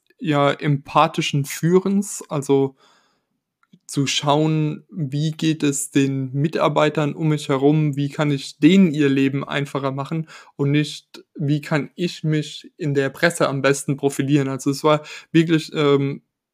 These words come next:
ein sehr tiefgehendes Buch, was mir extrem gut gefallen hat, wie er dort seine Rolle im F B I sieht und auch, ja, was so, so Guiding Principles in seinem Leben sind.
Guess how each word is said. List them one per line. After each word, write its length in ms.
ein 140
sehr 640
tiefgehendes 760
Buch, 400
was 680
mir 680
extrem 440
gut 180
gefallen 480
hat, 220
wie 160
er 260
dort 420
seine 280
Rolle 420
im 260
F 220
B 140
I 320
sieht 500
und 220
auch, 400
ja, 340
was 160
so, 340
so 260
Guiding 480
Principles 600
in 80
seinem 260
Leben 260
sind. 300